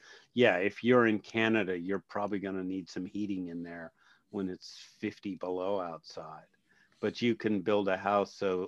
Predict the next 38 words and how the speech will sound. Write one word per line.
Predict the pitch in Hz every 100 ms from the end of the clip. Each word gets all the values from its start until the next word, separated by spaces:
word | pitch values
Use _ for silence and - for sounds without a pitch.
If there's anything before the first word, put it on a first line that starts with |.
| -
all | 107 104 104
of | 92 87
the | 98 95
heat | - 110 98
that | 95
you | 98 101
are | 107
producing | 104 92 90 87 - 87 82 - _ _ _ _ -
isn't | 113 98 92 87 - - - - - - -
going | 104 98 95 90
out. | 90 85 _ - - -
And | 120
then | 127 135
even | 139 156 151 135
in | 107 101
cold | - 127 160 170
parts | - 101 -
of | 95
the |
world, | 98 165 143
the | 92
sun | - - 123 151
comes | - 104 87
out | 98 110
a | 101
couple | - 110 - 101
of, | 101 98 95 - - - _
you | 117
know, | 104 98 -
for | 110
long | 104 113 123 117
periods | 117 117 101
of | 104
time | - 110 113
during | 107 110 104
the | 104
day, | 92 120 127 95 95 110
and | 104 104